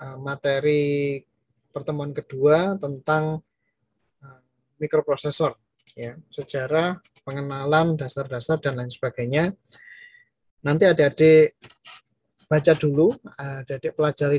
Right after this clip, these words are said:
dulu dalam waktu seminggu ini. Nanti untuk minggu depan baru kita terangkan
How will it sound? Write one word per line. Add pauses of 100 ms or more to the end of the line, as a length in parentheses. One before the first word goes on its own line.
dulu
dalam
waktu
seminggu
ini. (1300)
Nanti
untuk
minggu
depan (1300)
baru
kita
terangkan